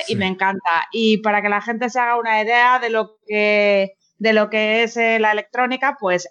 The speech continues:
Speaker 1: algo muy conocido y muy comercial, pues el recientemente fallecido era Avicii, por ejemplo.
Speaker 2: Vale, pues p-, si te parece, como siempre pongo una se-, el, la canción que elige la gen-, el, los invitados,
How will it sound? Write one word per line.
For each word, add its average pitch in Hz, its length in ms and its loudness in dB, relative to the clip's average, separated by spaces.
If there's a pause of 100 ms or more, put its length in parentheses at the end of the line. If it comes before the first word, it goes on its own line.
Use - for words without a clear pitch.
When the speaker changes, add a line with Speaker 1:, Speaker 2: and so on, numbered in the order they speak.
(180)
Speaker 1:
algo 226 280 0
muy 226 160 2
conocido 226 440 0
y 202 40 4
muy 202 180 0
comercial, 208 640 -2
pues 214 140 -4
el 190 140 -2
recientemente 196 680 -2
fallecido 208 640 2 (100)
era 208 220 2 (140)
Avicii, 175 420 -2
por 151 160 -6
ejemplo. 156 380 -6 (440)
Speaker 2:
Vale, 98 280 -14 (160)
pues - 160 -2
p-, 147 160 -12
si 135 140 -2
te 127 100 0
parece, 135 280 0
como 127 280 0
siempre 139 280 0
pongo 143 400 2
una 139 160 4
se-, 139 340 0
el, 127 120 0 (220)
la 120 160 -2
canción 120 260 2
que 135 80 4
elige 135 180 4
la 135 120 2
gen-, 143 160 0
el, 135 360 2
los 131 140 2
invitados, 131 580 2